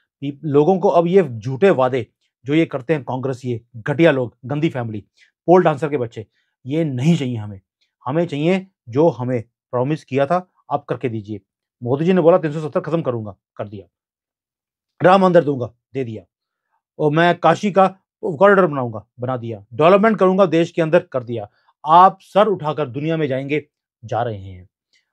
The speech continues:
और, अ, और क्या चाहिए? और जो जो कुछ कहा था उन्होंने, वो सारे काम उन्होंने करके दिखा दिए। "पाकिस्तान के टुकड़े करूंगा।"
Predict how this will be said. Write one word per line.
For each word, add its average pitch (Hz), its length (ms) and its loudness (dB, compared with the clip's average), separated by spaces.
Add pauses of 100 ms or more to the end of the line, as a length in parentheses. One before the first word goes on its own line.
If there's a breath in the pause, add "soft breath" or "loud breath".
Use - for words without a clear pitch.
(240)
और, 131 300 0
अ, 123 540 0
और 123 140 -6
क्या 170 120 -2
चाहिए? 117 280 -8 (440)
और 175 240 6
जो 165 180 4
जो 202 120 6
कुछ 185 260 -2
कहा 151 240 0
था 165 100 -2
उन्होंने, 135 360 -4 (260)
वो 147 60 -6
सारे 131 320 -4
काम 123 320 -8
उन्होंने 131 240 -8
करके 127 320 -4
दिखा 113 200 -8
दिए। 101 200 -14 (440)
"पाकिस्तान 160 420 -2
के 165 80 -2
टुकड़े 135 280 -2
करूंगा।" 110 380 -8